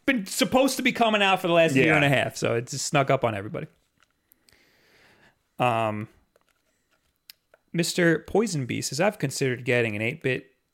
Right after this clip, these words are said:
Speaker 1: do controller for a while. I might get this one." Uh,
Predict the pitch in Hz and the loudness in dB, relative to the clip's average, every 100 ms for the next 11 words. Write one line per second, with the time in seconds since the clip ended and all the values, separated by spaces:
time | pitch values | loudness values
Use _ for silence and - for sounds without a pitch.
0 | 147 131 123 123 127 123 - 120 120 - | -10 -4 -4 -4 -6 -10 -6 -2 -2 -2
1 | 127 117 180 160 - 175 190 190 185 185 | -2 2 4 4 2 2 0 -2 -2 -6
2 | 180 196 110 117 _ _ _ _ _ _ | -6 -10 -10 -16 _ _ _ _ _ _
3 | _ _ _ _ - 135 139 139 139 139 | _ _ _ _ 0 2 6 6 6 4